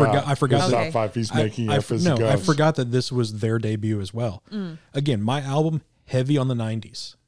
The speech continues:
Speaker 1: because this is when
Speaker 2: Sure.
Speaker 1: I, this is when I got
Speaker 2: Sure.
Speaker 1: my
Speaker 3: Mine is too.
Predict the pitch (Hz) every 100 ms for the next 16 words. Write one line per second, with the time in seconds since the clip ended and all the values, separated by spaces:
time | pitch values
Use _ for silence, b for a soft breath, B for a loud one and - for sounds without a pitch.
0 | _ 107 101 101 101 - 110 101 117 104
1 | - 113 113 123 110 113 107 110 110 104
2 | 104 104 _ _ _ _ _ _ - -
3 | 98 117 113 113 110 113 110 104 - 202